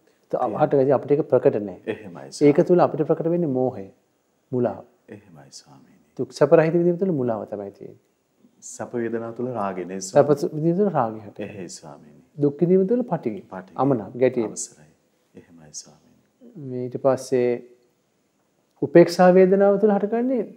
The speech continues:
Speaker 2: නො-, මේ කියන්නේ අනවබෝධය. මෝහය කියලා කියන්නේ.
Speaker 1: එහෙමයි, ස්වාමීනි.
Speaker 2: මෝහය.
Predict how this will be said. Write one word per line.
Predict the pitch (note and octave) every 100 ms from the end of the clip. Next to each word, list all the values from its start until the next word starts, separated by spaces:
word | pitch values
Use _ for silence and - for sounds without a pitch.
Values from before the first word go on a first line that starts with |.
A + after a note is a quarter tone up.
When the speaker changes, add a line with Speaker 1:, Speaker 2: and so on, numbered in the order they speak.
| -
Speaker 2:
නො-, | F3 E3+ D#3+
මේ | D3+ C#3+
කියන්නේ | D3 C3+ -
අනවබෝධය. | C#3+ C#3+ C3 G#2+ G#2 G#2+ A2+ - _ _ _ _ -
මෝහය | B2+ C#3+ D#3
කියලා | D3+ E3+ E3+
කියන්නේ. | G3 - _ -
Speaker 1:
එහෙමයි, | G#2 - C#3 C3
ස්වාමීනි. | - C3
Speaker 2:
මෝහය. | B2+ A2 F2